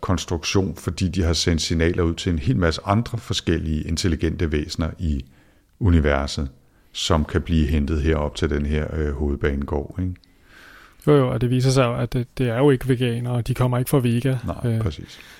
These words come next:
Speaker 2: som man jo lærer, når man læser den, så er Vega-systemet kun to hundrede millioner år gammelt.
Speaker 1: Mm, det er slet
Speaker 2: Det er jo
Speaker 1: ikke nok
Speaker 2: slet,
Speaker 1: til at
Speaker 2: slet ikke gammelt
Speaker 1: udvikle
Speaker 2: nok til.
Speaker 1: intelligent
Speaker 2: Nej.
Speaker 1: liv. Men okay, men, men de, øh, bliver så tilsluttet, og så går de ind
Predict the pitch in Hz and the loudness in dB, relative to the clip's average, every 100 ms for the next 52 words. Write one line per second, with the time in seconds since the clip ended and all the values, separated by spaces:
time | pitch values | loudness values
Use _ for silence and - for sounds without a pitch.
0 | - - - 123 117 113 110 113 131 135 | -20 -12 -6 -2 0 0 0 0 0 0
1 | 117 117 117 131 117 110 120 123 117 107 | 0 0 0 0 0 0 -2 -2 -2 0
2 | 110 117 127 - 127 131 127 117 - 127 | 0 0 0 -2 -4 -6 -6 -6 -4 -4
3 | 127 - 160 143 170 151 131 139 143 139 | 0 0 2 2 2 2 2 0 0 -2
4 | 135 120 117 147 - - 80 73 73 76 | -2 0 0 -2 -6 -8 -4 -2 0 0
5 | 76 - 78 - 90 85 80 78 131 - | 0 -2 -6 0 2 4 4 2 2 2
6 | 80 78 73 78 110 82 73 76 76 120 | 2 2 2 2 2 0 0 -2 -4 -4
7 | 104 78 78 73 - - - - - 107 | -2 -4 -4 -8 -8 -16 -18 -18 -4 4
8 | 90 82 95 117 92 73 87 82 123 107 | 6 6 4 2 2 2 2 2 2 2
9 | 139 147 - 113 98 - - 110 98 - | 4 2 2 2 2 -4 0 2 2 0
10 | 110 135 131 - 110 107 - 107 117 - | 0 2 2 2 4 4 0 0 -2 2
11 | 101 90 87 - - - 117 - | 2 4 2 0 -4 -2 -2 -2